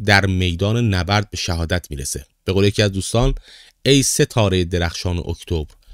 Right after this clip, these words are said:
تو ناپدید نمی‌شوی.» همون حرفایی که درباره شهید اسماعیل هنیه می‌زدن که خودش، فرزندانش خارج از کشور هستن و چیکار می‌کنن و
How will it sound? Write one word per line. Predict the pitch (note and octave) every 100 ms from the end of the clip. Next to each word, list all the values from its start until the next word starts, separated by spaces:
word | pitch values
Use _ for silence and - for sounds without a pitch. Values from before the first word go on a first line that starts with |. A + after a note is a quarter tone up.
| - -
تو | - A#2+
ناپدید | A2+ F#2+ E2 - E2+ G2 A2 A2 _ - - -
نمی‌شوی.» | A#2 F#2+ D#2 - C2+ B1+ _ _ _ _ _ _ -
همون | F#3+ G3+
حرفایی | E3+ C#3+ B2+ - D#3+
که | E3
درباره | C3+ A#2+ A2+ A2+ C3
شهید | - A#2 -
اسماعیل | A2 - G#2+ G2+
هنیه | F#2+ G#2+ A2+
می‌زدن | C#3 A2 G#2+ G2+
که | G2+
خودش، | - B2+ A#2+ A2
فرزندانش | - G#2 G2 G2 G2 A2 G#2+
خارج | - G#2+ G#2+
از | G2+
کشور | - G2+ - A#2+
هستن | A#2+ - G#2+
و | G2
چیکار | - A#2 B2+
می‌کنن | A#2+ A2 G#2+
و | G#2